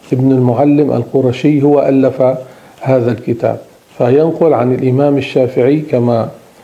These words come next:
روى ذلك عنه القاضي حسين، وهو من الأكابر في مذهب الشافعي من الطبقة العليا من أصحاب الوجوه،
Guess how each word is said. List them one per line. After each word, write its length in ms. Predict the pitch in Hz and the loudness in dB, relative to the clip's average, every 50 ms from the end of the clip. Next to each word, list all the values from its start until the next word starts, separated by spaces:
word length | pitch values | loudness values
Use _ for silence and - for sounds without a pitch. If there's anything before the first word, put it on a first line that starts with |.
| - - - | -18 -8 -4
روى 240 | 143 131 131 127 120 | -2 0 0 0 0
ذلك 420 | 113 131 135 135 127 131 123 - | 2 2 2 2 0 -2 -2 0
عنه 280 | 123 117 131 135 131 131 | 0 0 0 0 0 -2
القاضي 500 | 120 - - 143 139 135 120 120 123 120 | -2 -2 -2 0 0 0 0 0 -2 -2
حسين، 580 | - - 123 120 - 147 135 131 120 104 101 - - - - - - - - - - | -2 -4 -6 -4 -2 -2 -2 -2 -2 -4 -6 -10 -14 -20 -20 -20 -20 -20 -20 -8 -4
وهو 340 | - 120 120 127 127 127 123 | -2 -2 0 0 0 0 0
من 220 | 123 120 117 117 | 0 0 0 0
الأكابر 600 | 120 113 - - 120 - - 143 147 143 143 143 | -2 -2 -2 -4 -2 0 0 0 2 2 0 0
في 180 | 135 - 131 127 | -2 -4 -6 -4
مذهب 360 | 123 135 127 113 127 120 117 | -2 -2 0 0 -2 -2 -4
الشافعي 720 | 117 - - - 123 113 - - 127 110 127 143 156 180 - - - - - - - - - - | -6 -8 -6 -4 -4 -4 -2 -2 -2 0 2 2 0 -2 -4 -10 -16 -20 -20 -20 -20 -16 -8 -4
من 100 | 131 127 | -2 -2
الطبقة 540 | 123 123 - 151 123 120 135 131 - - - - | -2 -2 -4 -2 0 0 0 0 0 -2 -2 0
العليا 500 | 135 120 120 110 127 135 135 143 151 151 | 0 0 2 2 2 2 2 2 2 2
من 120 | 147 139 - | 0 0 -2
أصحاب 460 | - 123 - - - 135 135 131 120 | -4 -4 -6 -4 0 0 0 2 0
الوجوه، 600 | 123 113 117 120 117 113 139 139 160 175 160 | 0 0 0 -2 0 0 0 2 2 2 0